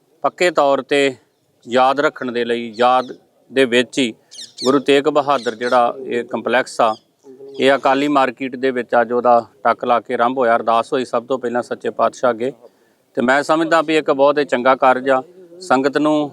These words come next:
ਸੰਗਤ ਦੀ ਸਹੂਲਤ ਦੇ ਲਈ ਇੱਥੇ ਨਿਵਾਸ ਵੀ ਬਣਨੇ ਆ ਔਰ ਸੰਗਤ ਇਹਦਾ ਲਾਹਾ ਲਊਗੀ। ਬਾਕੀ ਜਦੋਂ ਸ਼ਤਾਬਦੀਆਂ ਮਨਾਈਆਂ ਜਾਂਦੀਆਂ ਤੇ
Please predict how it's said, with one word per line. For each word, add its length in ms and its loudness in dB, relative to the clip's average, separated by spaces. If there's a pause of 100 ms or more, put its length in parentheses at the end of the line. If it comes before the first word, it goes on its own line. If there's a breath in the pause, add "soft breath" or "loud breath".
(100)
ਸੰਗਤ 360 0
ਦੀ 160 -2
ਸਹੂਲਤ 440 -2
ਦੇ 160 0
ਲਈ 200 2
ਇੱਥੇ 180 -2
ਨਿਵਾਸ 400 0
ਵੀ 80 -2
ਬਣਨੇ 340 -2
ਆ 100 -2 (480 soft breath)
ਔਰ 200 2
ਸੰਗਤ 420 -4
ਇਹਦਾ 180 2
ਲਾਹਾ 320 2
ਲਊਗੀ। 400 -2 (420 soft breath)
ਬਾਕੀ 380 0
ਜਦੋਂ 240 -2
ਸ਼ਤਾਬਦੀਆਂ 560 0
ਮਨਾਈਆਂ 380 0
ਜਾਂਦੀਆਂ 440 0
ਤੇ 300 0